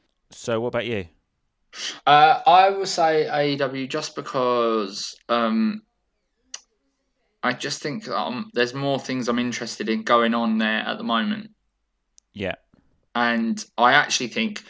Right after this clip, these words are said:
Speaker 2: that N X T had the better matchups on paper, uh, and I think had the best match of the night. I think Kushida. I enjoyed that very much.
Speaker 1: Do you think
Speaker 2: See something
Speaker 1: that
Speaker 2: different.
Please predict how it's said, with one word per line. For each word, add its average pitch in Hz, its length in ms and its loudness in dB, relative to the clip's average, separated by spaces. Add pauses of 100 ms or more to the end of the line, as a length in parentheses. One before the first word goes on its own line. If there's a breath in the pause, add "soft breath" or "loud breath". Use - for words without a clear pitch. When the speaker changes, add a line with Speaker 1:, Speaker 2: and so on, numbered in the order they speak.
(160 soft breath)
Speaker 2:
that 110 100 0
N 123 120 2
X - 200 -8
T 135 80 -2
had 117 160 2
the 117 60 -6
better 120 260 2
matchups - 560 -4
on 117 140 -6
paper, 110 540 -2 (340 loud breath)
uh, 113 440 4
and 117 380 0
I 127 100 0
think 123 160 -2
had 127 100 2
the 107 60 -8
best 120 220 2
match - 200 -2
of 120 60 -2
the 117 40 -2
night. 123 220 0
I 120 40 -4
think 113 300 -4
Kushida. 110 640 -4 (1160)
I 120 100 -2
enjoyed 113 320 0
that 110 180 -2
very 113 200 0
much. - 340 -8
Speaker 1:
Do 165 120 -8
you 214 120 -2
think 208 220 0
Speaker 2:
See 123 100 0
something 151 240 2
Speaker 1:
that 147 60 4
Speaker 2:
different. 110 320 -2